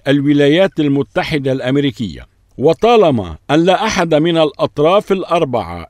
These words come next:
يعطي ضمانة، فعبثا الحديث عن أي استقرار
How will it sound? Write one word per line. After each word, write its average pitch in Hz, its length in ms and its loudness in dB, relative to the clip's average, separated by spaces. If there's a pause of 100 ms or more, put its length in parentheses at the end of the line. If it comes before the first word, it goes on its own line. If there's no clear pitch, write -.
يعطي 160 500 -2
ضمانة، 135 640 0 (440)
فعبثا 170 920 0 (160)
الحديث 165 920 -2
عن 143 320 -4 (120)
أي 175 320 0
استقرار 175 1000 -2